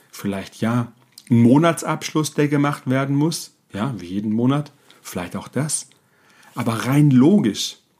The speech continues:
gibt es für mich keinen Grund, sich vor dem Jahreswechsel einen Mordstress zu machen. Weil danach kommt ein neuer Monat in einem anderen Jahr,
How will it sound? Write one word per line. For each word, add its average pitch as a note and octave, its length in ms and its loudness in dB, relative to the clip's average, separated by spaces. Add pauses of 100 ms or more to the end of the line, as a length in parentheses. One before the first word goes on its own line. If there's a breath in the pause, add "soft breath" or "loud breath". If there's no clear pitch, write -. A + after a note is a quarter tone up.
(680)
gibt B2 160 -4
es - 60 -4
für A#2+ 100 4
mich C#3+ 500 2
keinen D3+ 640 0
Grund, A#2+ 600 0 (840)
sich C#3+ 480 0
vor - 640 0
dem A2+ 200 0
Jahreswechsel A2+ 840 -2 (640 soft breath)
einen G#2 120 4
Mordstress G2+ 560 -2
zu A2+ 100 -2
machen. G#2 360 -6 (680)
Weil A#2 140 0
danach G#2+ 480 2
kommt A2 280 0
ein G#2+ 140 4
neuer G2 320 0
Monat G#2 640 -2 (320)
in A#2+ 220 2
einem A2 340 2
anderen G#2 420 2
Jahr, A#2+ 440 0